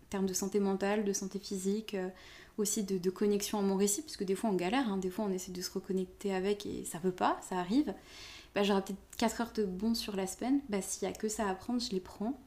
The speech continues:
J'avancerai longtemps. Ça me prendra peut-être six mois, un an pour terminer mon manuscrit, comme ça a été le cas avant.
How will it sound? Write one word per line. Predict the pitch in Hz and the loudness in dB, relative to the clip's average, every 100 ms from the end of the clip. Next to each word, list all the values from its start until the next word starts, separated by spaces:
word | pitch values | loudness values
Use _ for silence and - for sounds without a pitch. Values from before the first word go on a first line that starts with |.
| - | 0
J'avancerai | - 185 196 - 208 | 4 6 4 2 2
longtemps. | 190 185 180 185 262 - | 4 2 0 -4 -6 -12
Ça | - - | -6 0
me | 202 | 2
prendra | 196 214 202 202 | 2 0 2 2
peut-être | 208 196 202 202 | -2 0 0 0
six | - | 0
mois, | 202 202 214 | 2 2 0
un | 208 202 | 0 2
an | 208 214 | 2 0
pour | - | -4
terminer | - 190 185 190 | -2 2 4 4
mon | 185 | 2
manuscrit, | 180 175 170 - - 220 - - - | 2 0 -2 -4 -2 -2 -4 -14 -6
comme | 196 | -2
ça | 180 | 0
a | 180 | -2
été | 175 | -4
le | - | -6
cas | - 180 | -2 0
avant. | 170 170 202 | 0 0 -2